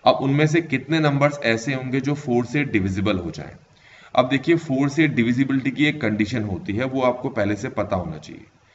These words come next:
फ़ोर से divisibility की condition ये होती है कि last के जो दो places होते हैं, उसमें जो दो numbers आप भरोगे, वो प-, दो न-, sorry, दो number बोल रहा हूँ,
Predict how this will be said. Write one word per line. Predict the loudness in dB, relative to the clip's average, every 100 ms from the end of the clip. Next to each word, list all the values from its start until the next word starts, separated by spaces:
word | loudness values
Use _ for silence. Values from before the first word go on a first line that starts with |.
| _ _ _ -20 -6
फ़ोर | 0 0 -2 -8
से | 0 2
divisibility | 4 2 2 0 0 0
की | 0
condition | 0 0 -2 -2
ये | 0 0
होती | -2 -6 -8
है | -10 -14 -18 _ _ _ _ _ -2
कि | 0
last | 2 4 4 4 4
के | 2
जो | 2
दो | 2 2 0
places | 2 2 2 -2
होते | -6 -8 -10
हैं, | -12 -16 _ _ _ _ -8
उसमें | -4 -2 0
जो | 4 4
दो | 4 4
numbers | 4 2 0 2
आप | 2
भरोगे, | 0 -6 -6 -8 -10 -14 -20 -20 _ -2
वो | 0
प-, | 2
दो | 2 2 2
न-, | 0 -10 -18 -20 -12
sorry, | -10
दो | -4 -2
number | 0 0
बोल | -2 -4
रहा | -8
हूँ, | -16